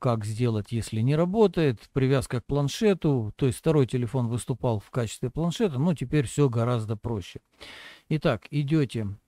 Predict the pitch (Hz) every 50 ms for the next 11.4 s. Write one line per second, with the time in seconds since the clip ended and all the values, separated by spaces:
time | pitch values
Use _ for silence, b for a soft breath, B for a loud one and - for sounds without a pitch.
0 | _ _ _ - 113 147 160 - - 220 214 202 175 - - - - 165 170 175
1 | 160 135 120 - - 131 123 - - 151 156 156 156 147 127 113 107 - - 110
2 | 101 101 - - - 220 220 208 190 - - 160 131 110 - - - - 139 139
3 | 135 - - 160 139 113 113 104 - 104 101 - _ _ _ _ _ _ _ _
4 | _ _ _ _ _ _ _ _ _ _ _ _ _ _ _ _ - 117 139 151
5 | - - 160 151 143 120 - - - 107 104 104 139 - 175 185 196 220 226 214
6 | 190 - 185 165 156 147 135 120 - 156 143 127 113 110 120 127 110 - - -
7 | 226 208 196 185 170 - _ _ _ _ _ _ _ _ _ _ _ _ _ _
8 | _ _ _ _ _ _ _ _ _ _ _ _ _ _ _ _ _ _ - 123
9 | 143 143 139 160 185 190 170 143 120 - 123 - - - 160 180 160 - - -
10 | 98 - - 147 147 165 160 127 123 127 120 113 117 120 113 107 - - 135 123
11 | 120 107 - - - - 101 98